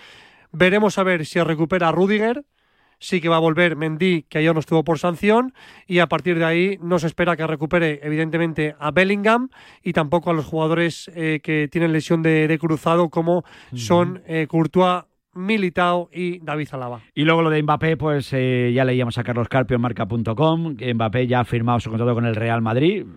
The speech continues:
Speaker 2: será jugador madridista y fichará por cinco temporadas. Esa es la noticia que,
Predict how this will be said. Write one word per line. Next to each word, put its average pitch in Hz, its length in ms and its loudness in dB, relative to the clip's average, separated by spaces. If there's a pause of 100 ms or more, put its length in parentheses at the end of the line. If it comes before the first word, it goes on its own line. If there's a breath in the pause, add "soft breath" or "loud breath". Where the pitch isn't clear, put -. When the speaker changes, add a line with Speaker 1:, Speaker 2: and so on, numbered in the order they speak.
Speaker 2:
será 120 300 0
jugador 127 340 2
madridista 127 440 -2
y - 20 -4
fichará 131 460 0 (360 loud breath)
por 131 200 2
cinco 175 360 -2
temporadas. 123 880 -2 (140)
Esa 101 380 -6
es 104 80 -6
la 113 100 -2
noticia 113 400 -4
que, 107 300 -2